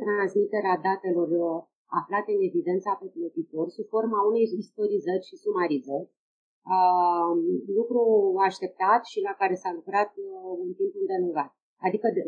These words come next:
în, în afară de acea fișă pe plătitor extrem de extinsă,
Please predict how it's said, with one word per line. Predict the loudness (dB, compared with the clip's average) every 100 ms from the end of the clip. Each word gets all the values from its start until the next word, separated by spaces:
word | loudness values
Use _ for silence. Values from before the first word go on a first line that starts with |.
| 2
în, | 2 0 -2 -2
în | -2 0
afară | 0 2 2
de | 0 0 _ _ _ -4 0
acea | 0 0
fișă | -4 -6 -8
pe | -4
plătitor | -2 -2 -4 -2 0 2 0
extrem | -4 2 4 6
de | 4 2
extinsă, | -4 2 4 4 2